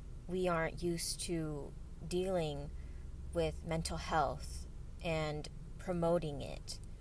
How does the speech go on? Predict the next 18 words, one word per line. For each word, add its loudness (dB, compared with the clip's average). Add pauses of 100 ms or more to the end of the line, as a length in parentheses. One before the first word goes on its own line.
(880)
Because 4
we 4
ha-, 2
we 6
went, 8
we're 2
never 8
educated 6
about -4
it, -6 (180)
honestly. 2
That's, 4
that's 0
the -2
bottom 2
line. 0
We've -4
never 6